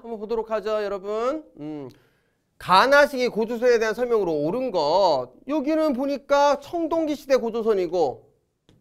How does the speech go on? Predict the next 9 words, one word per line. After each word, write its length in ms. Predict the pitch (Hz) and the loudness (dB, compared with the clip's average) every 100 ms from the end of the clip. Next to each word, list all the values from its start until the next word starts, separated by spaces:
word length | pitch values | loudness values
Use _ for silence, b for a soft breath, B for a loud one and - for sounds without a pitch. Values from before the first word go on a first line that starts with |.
| _ _ _ _ - | _ _ _ _ -8
요거는 220 | 202 233 175 | -4 -2 -2
위만조선이네, 760 | 233 277 277 254 208 160 156 175 | 0 2 2 -2 -2 -2 -2 -4
위만조선. 560 | 139 143 127 113 - _ _ _ _ _ _ _ _ - | -4 -6 -8 -14 -20 _ _ _ _ _ _ _ _ -20
그쵸, 200 | - 127 | -18 -14
위만조선. 760 | 120 131 110 104 101 165 269 _ - | -10 -10 -12 -18 -12 -10 -10 _ -20
볼게요. 560 | 208 220 214 226 233 _ _ _ _ _ _ _ _ - | -6 -2 0 -2 -6 _ _ _ _ _ _ _ _ 0
왕 340 | 156 214 240 | 6 8 8
아래, 600 | 170 165 196 208 147 113 _ _ _ _ _ _ _ _ - | 6 8 8 6 6 0 _ _ _ _ _ _ _ _ -2
어, 500 | 170 160 127 113 | 2 2 0 -4